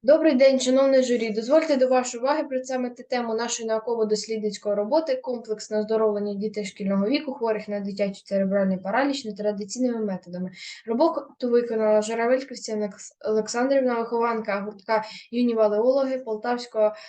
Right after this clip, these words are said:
е, е, еколого-натуралістичного центру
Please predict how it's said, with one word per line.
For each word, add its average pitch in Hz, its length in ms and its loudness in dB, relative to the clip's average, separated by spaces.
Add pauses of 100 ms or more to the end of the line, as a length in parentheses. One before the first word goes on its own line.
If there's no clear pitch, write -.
(140)
е, 208 120 -4
е, 202 320 -4 (640)
еколого-натуралістичного 214 1300 -2 (300)
центру 269 400 -4